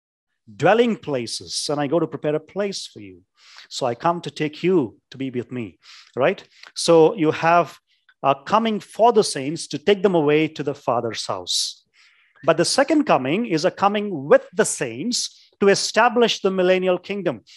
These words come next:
It is to judge the unrighteous. The, the, the wicked nations will be destroyed. And then Israel, uh, the believing nation, will be vindicated, and there will be the establishment of the millennial reign of Christ. Thirdly,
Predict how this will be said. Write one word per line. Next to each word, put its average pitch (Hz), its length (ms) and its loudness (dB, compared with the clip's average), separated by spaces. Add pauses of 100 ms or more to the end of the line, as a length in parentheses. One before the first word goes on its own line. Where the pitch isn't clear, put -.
(100)
It 156 100 2
is 170 160 2
to 160 120 0
judge 165 460 0
the 190 140 0
unrighteous. 180 800 -2 (360)
The, 165 260 4
the, 151 260 0
the 147 100 -2
wicked 202 300 2
nations 202 460 -6
will 175 140 -2
be 165 120 0
destroyed. 131 720 -4 (480)
And 131 140 -8
then 151 400 0 (220)
Israel, 151 680 0 (240)
uh, 120 140 -4
the 113 120 -10
believing 180 460 0
nation, 143 520 -4
will 165 260 -2
be 185 200 -2
vindicated, 139 840 -4 (320)
and 123 120 -4
there 123 120 2
will 127 80 -4
be 131 100 -4
the 123 100 -2
establishment 117 760 -8
of 120 240 -6
the 110 80 -10
millennial 113 460 -8
reign 110 340 -10
of 110 180 -16
Christ. - 500 -12 (760)
Thirdly, 151 480 2